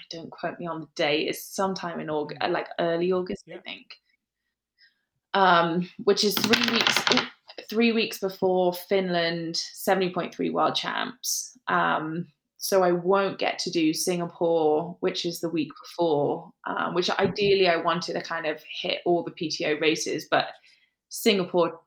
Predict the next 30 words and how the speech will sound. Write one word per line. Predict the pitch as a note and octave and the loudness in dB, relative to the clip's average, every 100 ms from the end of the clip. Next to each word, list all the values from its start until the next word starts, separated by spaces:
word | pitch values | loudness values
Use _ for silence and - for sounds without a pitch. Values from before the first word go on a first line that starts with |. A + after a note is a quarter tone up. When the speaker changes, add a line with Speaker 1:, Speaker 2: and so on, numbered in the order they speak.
| _ | _
Speaker 1:
to | - F#3 D#3+ D3+ | -2 2 4 4
Helsinki | D3+ D#3+ E3 D#3+ E3+ - D#3+ | 2 0 0 -2 -4 -4 -6
travel | - E3 D#3+ D#3+ | -4 -4 -2 -4
Speaker 2:
Yeah. | - | -2
Speaker 1:
probably | F3 - E3 | -4 -2 0
doesn't | D#3 D3+ D#3 | 0 -2 -6
make | C3 - - | -6 -8 -8
Speaker 2:
Yeah. | A2 | -6
Speaker 1:
sense. | C3 - - - _ _ _ _ _ _ _ - F3+ | -6 -8 -12 -14 _ _ _ _ _ _ _ -2 2
Um, | E3+ D#3+ D#3+ E3+ | 2 0 -4 -8
so | - F#3 | 0 2
yeah, | F3 C#3 A#2+ | 4 4 2
that's | E3 D#3+ - | 2 0 -2
kind | - F3 | -2 0
of, | E3+ D#3 - - _ _ _ _ - | 0 -4 -8 -18 _ _ _ _ 6
they're | G3+ G3 | 8 8
my | F#3 F3+ | 6 2
two | - F#3+ F3+ | 0 -2 -2
kind | - D#3+ | -2 -4
of | D#3+ | -2
main | F3+ F3+ E3+ E3 E3 | -2 0 0 0 -4
season | - F3 D#3+ D#3 D3+ | -6 -6 -6 -8 -2
races. | D#3 D#3+ - - - F#3 - - - _ _ _ _ _ _ | 0 0 -2 -2 -2 -4 -8 -14 -18 _ _ _ _ _ _
Um, | F#3+ F3+ E3+ E3 D#3+ E3+ - _ _ _ _ _ _ _ - - - | 0 2 2 0 -4 -10 -12 _ _ _ _ _ _ _ -14 -12 -8
and | G3+ G3 | -6 2
then, | G3 F#3+ F#3 F#3 F#3 F#3 F#3 F3+ F#3+ - - _ _ _ F#3+ | 4 6 6 4 2 -2 -4 -4 -4 -8 -20 _ _ _ 2
and | G3 | 2
obviously | F#3+ F3+ E3 | 2 0 -2
I | |
do | D#3+ D3+ | -2 -6